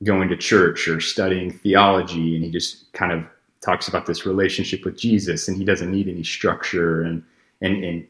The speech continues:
and he, he, he lives his faith. And then you have the other guy that's all doctrine and all theology who needs to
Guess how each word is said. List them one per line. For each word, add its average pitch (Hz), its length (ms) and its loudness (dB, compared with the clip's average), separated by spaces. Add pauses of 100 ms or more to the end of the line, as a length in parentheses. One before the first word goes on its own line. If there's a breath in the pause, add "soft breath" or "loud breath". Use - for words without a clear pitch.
and 85 320 -8
he, 95 240 -10
he, 87 300 -6 (120)
he 95 140 0
lives 101 420 6
his 95 180 -2
faith. 82 400 -4 (440)
And 101 120 4
then 98 100 2
you 98 120 4
have 90 80 2
the 95 100 6
other 90 180 6
guy 82 160 0
that's 82 200 -4
all 87 260 -2
doctrine 87 480 -2
and 87 120 -8
all 85 160 -4
theology 95 520 0
who 95 120 -2
needs 85 300 -4
to 82 360 2